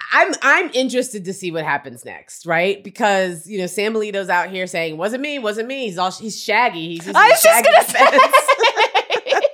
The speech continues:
Speaker 2: I literally immediately went to Shaggy.
Speaker 1: <laughs> And so I'm hoping that they got the goods on him. I mean, if Schenck is as serious as he seems to be,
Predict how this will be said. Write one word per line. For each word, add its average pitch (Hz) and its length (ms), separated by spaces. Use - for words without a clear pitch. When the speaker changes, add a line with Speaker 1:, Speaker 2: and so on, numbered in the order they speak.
Speaker 2:
I 427 520
literally 403 560
immediately 330 560
went 302 280
to - 40
Shaggy. 277 540
Speaker 1:
<laughs> 440 40
And 285 180
so 277 440
I'm 311 180
hoping 403 500
that 269 200
they 302 160
got 247 300
the 277 80
goods 339 280
on 214 160
him. 175 180
I 175 100
mean, 226 180
if 226 80
Schenck 262 340
is 370 120
as 285 140
serious 240 400
as 220 140
he 220 120
seems 208 400
to 202 100
be, 170 560